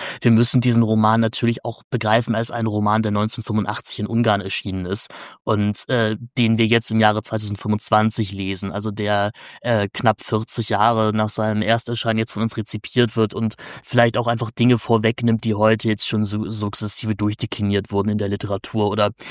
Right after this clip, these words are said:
der eben aus einer bestimmten Zeit kommt, aus einer bestimmten Zeit auch der,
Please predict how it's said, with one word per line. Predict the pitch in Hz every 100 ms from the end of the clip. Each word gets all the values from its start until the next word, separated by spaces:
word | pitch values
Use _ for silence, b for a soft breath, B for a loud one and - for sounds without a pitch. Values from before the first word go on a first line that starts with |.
| B -
der | 135
eben | 147
aus | 143
einer | 139
bestimmten | 131 - 135 127
Zeit | - 117 123 -
kommt, | 123 117
aus | 117
einer | 117
bestimmten | 117 117 113
Zeit | - 113 117 110
auch | 110 -
der, | 113 107 107